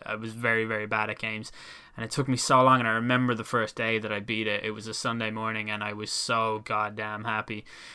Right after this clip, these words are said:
Um, yeah, so I, I will say <laughs> Final Fantasy eight. I'd like to know what your favorite games are. Um, I'd actually like to know a lot about all of you when it comes to these things.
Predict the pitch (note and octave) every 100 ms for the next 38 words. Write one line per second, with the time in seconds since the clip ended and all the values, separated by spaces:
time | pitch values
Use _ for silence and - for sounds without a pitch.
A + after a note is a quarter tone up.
0 | - - A2+ A2+ A#2 A2+ - - - -
1 | - - E3+ E3 C3+ - C#3+ C3 A#2+ -
2 | C#3+ C#3+ D3 D3+ D#3+ - D3 - D#3 C3+
3 | C#3 C3 A#2+ A2+ B2 B2 C3 E3 A3+ B3
4 | - A3+ A3 E3+ D#3 D#3 C#3 C3+ B2 A#2
5 | A#2+ A#2+ A2+ A2 G#2 G2+ G#2 - A#2+ A#2+
6 | A#2 C3+ D3 G3 - G3+ F3 E3+ D#3 D3
7 | C#3+ C#3 A#2+ A2+ A#2+ B2 B2 A2+ G#2+ A2
8 | A2+ A2 G#2+ G#2 G#2 G2+ A2+ A2 - A#2+
9 | A#2+ G#2+ A2 A2 A2+ G#2+ G#2 -